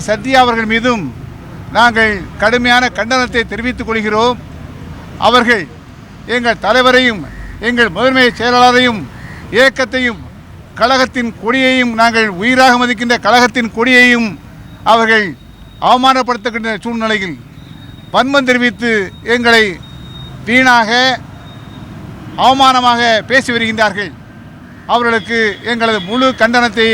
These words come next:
தெரிவித்துக் கொள்கிறோம். அவர்கள் மீது தமிழ்நாடு முழுவதும் இன்றைக்கு மாவட்ட காவல் கண்காணிப்பாளர் அலுவலகத்தில் நாங்கள்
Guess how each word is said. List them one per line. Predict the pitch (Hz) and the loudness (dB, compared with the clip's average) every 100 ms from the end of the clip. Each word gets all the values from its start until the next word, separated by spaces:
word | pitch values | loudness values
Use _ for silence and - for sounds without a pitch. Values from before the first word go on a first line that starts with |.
| 202 214 | 0 -2
தெரிவித்துக் | 233 226 220 | 0 0 -2
கொள்கிறோம். | 208 208 202 220 233 - - - - - - - - - - - - - - 214 | -2 0 2 0 0 -8 -18 -18 -18 -18 -18 -18 -18 -18 -18 -18 -18 -18 -4 2
அவர்கள் | 240 233 220 | 4 2 4
மீது | 247 247 202 120 - - - - | 2 4 0 -2 -12 -20 -18 0
தமிழ்நாடு | 196 247 269 269 254 226 | 0 2 4 6 4 0
முழுவதும் | 262 262 254 190 143 - - - - - 226 | 0 2 2 0 -10 -16 -20 -20 -20 -10 -4
இன்றைக்கு | 247 247 185 226 214 175 - - - | 2 0 0 -2 -2 -4 -14 -18 0
மாவட்ட | 214 254 254 214 247 170 | 4 6 4 -2 -6 0
காவல் | 220 247 247 214 | 2 2 0 -2
கண்காணிப்பாளர் | 208 240 254 254 247 233 233 226 - - - - - | -4 2 2 2 2 4 4 2 -8 -16 -18 -16 -2
அலுவலகத்தில் | 214 247 240 240 220 262 233 147 - - - - - - | 2 4 4 2 2 2 2 -2 -10 -20 -20 -20 -14 2
நாங்கள் | 233 254 233 226 | 4 4 4 2